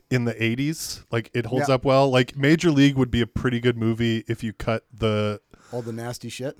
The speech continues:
Speaker 1: Well, if you cut out the, if you cut out Rene Russo, and not because I think Rene Russo is bad, it's just that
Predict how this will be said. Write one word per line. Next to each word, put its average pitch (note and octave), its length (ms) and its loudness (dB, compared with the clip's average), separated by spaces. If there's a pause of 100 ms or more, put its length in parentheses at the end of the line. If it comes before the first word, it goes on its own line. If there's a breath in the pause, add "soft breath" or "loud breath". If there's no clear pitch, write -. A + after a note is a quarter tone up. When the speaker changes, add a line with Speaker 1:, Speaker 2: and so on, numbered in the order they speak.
(120)
Speaker 1:
Well, E3+ 320 8
if F3 160 6
you F#3 120 6
cut F#3+ 180 6
out F#3+ 200 6
the, D3+ 260 8
if C#3+ 80 2
you D3+ 60 2
cut F#3 140 6
out F#3+ 80 6
Rene D#3 260 6
Russo, B2+ 380 6
and B2 80 2
not A#2 120 0
because A2+ 180 -4
I A#2 80 2
think A2+ 160 0
Rene A2 180 2
Russo A2 340 2
is G2 100 0
bad, G2+ 320 0
it's G2 100 -6
just - 280 -4
that G2+ 200 2